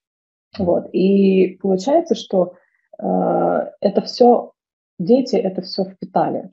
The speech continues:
То есть мое поколение это все впитало. И я, я, например, помню, и почему я об этом, э, мне было очень важно об этом написать, потому что я помню,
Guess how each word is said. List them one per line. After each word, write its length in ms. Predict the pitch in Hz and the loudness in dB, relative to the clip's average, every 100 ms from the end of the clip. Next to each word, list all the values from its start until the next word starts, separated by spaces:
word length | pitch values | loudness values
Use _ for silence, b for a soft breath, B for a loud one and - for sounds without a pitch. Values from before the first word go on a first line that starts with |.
| - | -10
То 60 | 160 | -8
есть 120 | 175 | 0
мое 220 | 185 202 | 2 2
поколение 640 | - - 165 285 349 170 - | -2 -2 0 2 2 0 -2
это 180 | 180 | -6
все 200 | 180 - | -6 -4
впитало. 480 | 185 - - 156 147 | -6 -6 -6 -4 -2
И 100 | 156 | 0
я, 220 | 160 185 185 | 4 4 4
я, 180 | 175 226 | 2 4
например, 420 | 214 190 185 - | 4 4 2 2
помню, 400 | 247 320 240 180 B B B _ - | 4 6 4 2 B B B _ -8
и 40 | |
почему 320 | 202 - 214 | -6 2 4
я 240 | 196 180 - | 4 2 2
об 180 | 160 160 | -2 -4
этом, 380 | 156 147 147 - | -6 -8 -10 -10
э, 760 | 151 151 147 147 151 156 160 | -10 -8 -8 -4 -4 -2 -2
мне 260 | 160 170 180 | 4 8 8
было 240 | 151 151 | 6 2
очень 260 | 147 - 147 | 0 -4 -4
важно 320 | 156 156 151 | -2 -2 -4
об 100 | 151 | -2
этом 120 | 156 - 170 | -4 -2 -4
написать, 420 | 165 185 180 151 - | -2 -2 -2 -2 -4
потому 320 | - 170 190 | 0 4 2
что 280 | 185 185 185 B B | 2 -2 -2 B B
я 400 | 160 220 180 - - | 4 6 6 2 0
помню, 440 | 151 139 143 151 | 0 0 -2 -4